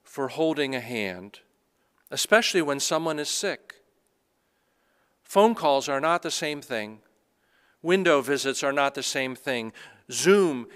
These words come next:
is not the same thing. Where there is illness, touch can be risky.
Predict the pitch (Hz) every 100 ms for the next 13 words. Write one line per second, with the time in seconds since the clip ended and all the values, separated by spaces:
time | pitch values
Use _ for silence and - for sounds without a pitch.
0 | - 143 139 156 156 151 135 - 139 131
1 | - 117 104 104 _ _ _ _ _ _
2 | _ _ _ _ _ _ _ _ _ _
3 | _ _ _ _ _ _ - 151 196 220
4 | 220 220 202 175 147 - _ - 214 220
5 | 143 101 110 - - - _ _ _ _
6 | _ _ _ _ _ _ _ _ _ _
7 | _ - 196 175 - - - 156 135 135
8 | 131 156 147 - 110 113